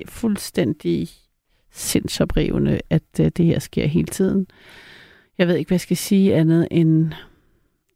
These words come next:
Ja, undskyld, har jeg lyst til at sige, men det er ikke mit ansvar, og jeg fatter ikke, det ikke fungerer. Men Rebecca er på sagen. Øh, så læser jeg et par S M S'er op i mellemtiden. Øh, kæmpe super empatisk. Tillykke med din lejlighed.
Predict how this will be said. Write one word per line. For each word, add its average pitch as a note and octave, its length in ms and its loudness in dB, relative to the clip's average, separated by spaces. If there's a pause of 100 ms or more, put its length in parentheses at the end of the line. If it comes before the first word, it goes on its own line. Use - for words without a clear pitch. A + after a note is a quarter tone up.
(320)
Ja, D#3 180 2 (600)
undskyld, - 580 0
har F3 80 0
jeg E3+ 80 2
lyst D#3+ 140 0
til - 80 -2
at E3 40 -4
sige, F3+ 120 0
men F3 80 4
det - 180 0
er E3+ 160 2
ikke F3+ 260 -2
mit F3+ 100 4
ansvar, - 540 -2
og D3+ 60 0
jeg D3+ 80 0
fatter D#3 280 -2
ikke, C3+ 180 -2
det C3 60 -2
ikke C#3 120 -6
fungerer. D#3 460 -2
Men G3 460 2 (600)
Rebecca F#3+ 360 2
er F#3+ 40 0
på F#3+ 100 -2
sagen. G#3+ 540 0 (500)
Øh, F#3+ 180 4
så F#3 160 -2
læser F3+ 280 2
jeg E3+ 140 2
et E3 80 -2
par F3 200 2
S E3 140 -2
M E3+ 60 6
S'er F3 260 2
op - 340 -4 (200)
i G3 80 6
mellemtiden. A#3 800 2
Øh, G3+ 120 2 (100)
kæmpe A3+ 380 2
super G3+ 440 0
empatisk. F3+ 580 0
Tillykke G3 480 2
med G#3 140 0
din G3+ 140 2
lejlighed. E3 580 2